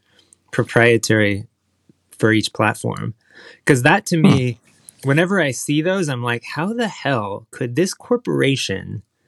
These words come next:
Speaker 1: be allowed to use, like, a Disney, like, a me-, like, a Disney meme, or use, like, a gif from an, an, in, uh,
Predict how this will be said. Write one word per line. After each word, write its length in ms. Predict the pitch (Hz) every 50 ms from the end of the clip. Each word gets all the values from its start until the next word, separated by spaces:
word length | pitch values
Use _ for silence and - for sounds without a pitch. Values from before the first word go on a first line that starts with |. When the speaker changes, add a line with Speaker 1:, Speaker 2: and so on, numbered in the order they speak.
| _ _ _ _ _ _ _ - -
Speaker 1:
be 140 | 127 139
allowed 420 | 139 131 123 123 120 127 143 143 131
to 120 | - - 127
use, 460 | 120 120 120 123 131 127 120 - -
like, 280 | 120 113 113 110 -
a 260 | 110 110 107 101 104 104 _ _ _ _ _ - - _ -
Disney, 800 | 117 131 139 147 143 123 120 120 110 104 104 101 98 95 98 - _ _ _ _ _ _ _ _ _ _ _ _ _ _ -
like, 120 | 135 120 -
a 60 | 131
me-, 340 | 123 123 135 143 143 143 - -
like, 200 | 123 117 - -
a 80 | - 127
Disney 400 | 107 110 156 156 143 143 123 110
meme, 460 | 107 101 98 101 98 104 107 110 117 -
or 140 | 117 120 117
use, 320 | 123 131 139 143 127 -
like, 200 | 139 127 123 -
a 100 | 120 110
gif 280 | 104 104 123 139 135 -
from 460 | - - 131 131 120 117 110 104 - _ - - - - - _ _
an, 260 | - 127 117 113 117 - _ _ _ _ -
an, 220 | 127 123 117 120 -
in, 280 | - 123 120 120 113 - _ _ - -
uh, 180 | 117 113 110